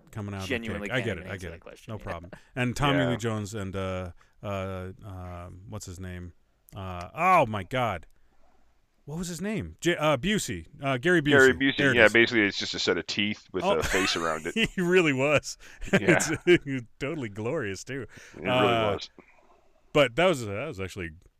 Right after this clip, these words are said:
Speaker 1: that was a fun film. A fun, fun film. I saw that at a time in my life where, uh, uh, I still thought that Steven Seagal was an actor instead of just a,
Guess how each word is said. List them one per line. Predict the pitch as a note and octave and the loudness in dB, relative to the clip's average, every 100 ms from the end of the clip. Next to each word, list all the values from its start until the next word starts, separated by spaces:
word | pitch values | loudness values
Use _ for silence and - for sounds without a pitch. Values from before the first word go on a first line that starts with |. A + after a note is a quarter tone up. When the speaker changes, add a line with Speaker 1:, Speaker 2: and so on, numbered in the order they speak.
| _ _ | _ _
Speaker 1:
that | - | -18
was | - F2 - - | -16 -16 -20 -18
a | A2+ | -16
fun | - - G#2+ G2+ | -16 -14 -12 -12
film. | - A#2 F#2 F2+ F2+ | -14 -14 -14 -14 -16
A | A2 | -18
fun, | - - D#3+ E3 | -14 -8 -8 -8
fun | D#3 - C3+ B2 | -12 -10 -8 -8
film. | - A2 | -8 -10
I | |
saw | G#2+ D3+ D#3+ | -4 -2 0
that | D#3 | -2
at | C3+ | -6
a | |
time | - C#3 D3 | -8 -6 -4
in | C#3 | -4
my | B2+ | -4
life | A#2+ B2 B2+ - - _ _ _ | -2 -2 -4 -8 -20 _ _ _
where, | A2+ A2 | -4 -2
uh, | G#2+ G#2 G2 F#2 F2+ - _ _ _ _ _ _ _ _ _ | -2 -2 -2 -4 -6 -12 _ _ _ _ _ _ _ _ _
uh, | G#2 F#2+ F#2+ | -12 -10 -10
I | A2 | -8
still | G#2 - C#3 | -8 -4 -6
thought | - C3 B2+ | -2 -4 -2
that | G#2 - - | -8 -12 -20
Steven | - A#2+ A2+ | -10 -10 -10
Seagal | G#2+ G#2+ A2+ A2 | -8 -4 -4 -4
was | F#2+ F2 | -6 -10
an | G2+ G#2+ | -14 -12
actor | A2+ A#2 - C#3 C3+ A#2 | -10 -10 -6 -6 -6 -10
instead | A2+ - A2 | -14 -12 -10
of | G2+ F2+ | -10 -12
just | - A2 - | -12 -10 -8
a, | G2 F2+ | -8 -10